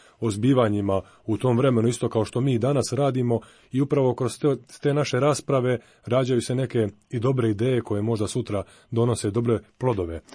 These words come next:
On je ta iskustva donio ovdje, ajmo reći, kući, na naša, u naše dvorište, u našu nadbiskupiju, pa možda da krenemo s njegovim prvo svećeničkim statusom u Zagrebačkoj biskupiji i angažmanom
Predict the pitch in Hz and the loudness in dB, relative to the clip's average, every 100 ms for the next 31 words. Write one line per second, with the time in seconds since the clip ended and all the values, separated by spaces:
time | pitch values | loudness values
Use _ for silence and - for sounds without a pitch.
0 | - - 127 120 131 117 135 139 120 131 | -10 0 2 4 2 0 -4 -2 0 2
1 | 120 98 90 - _ _ 117 110 107 95 | 2 2 -2 -6 _ _ -2 0 0 0
2 | 101 98 101 95 - - 147 - 107 95 | 0 -2 -4 -6 -6 0 0 0 -6 -6
3 | - 95 110 98 95 104 110 98 92 131 | -6 -4 -2 -4 -4 -2 -2 -4 -2 0
4 | 135 104 113 117 110 101 - - - _ | -2 -2 -2 -2 -2 -6 -8 -20 -20 _
5 | _ 104 104 110 - 165 170 139 135 151 | _ -4 -2 -2 0 2 4 2 2 2
6 | 165 147 135 151 160 139 123 - 143 139 | 4 2 0 0 0 2 0 -2 -2 0
7 | 123 113 104 - _ _ 139 143 117 - | 2 0 -2 -16 _ _ -2 0 0 0
8 | 135 135 117 101 - 104 95 95 _ _ | -2 -2 -2 -4 -6 -6 -6 -8 _ _
9 | _ - - 127 110 101 104 92 92 107 | _ -18 -2 0 0 -4 -6 -4 -2 -2
10 | 101 92 - 95 98 - 139 - 117 107 | -2 -4 -4 -6 -6 -4 -4 0 0 0
11 | 104 104 107 113 113 90 | 0 0 2 2 2 -4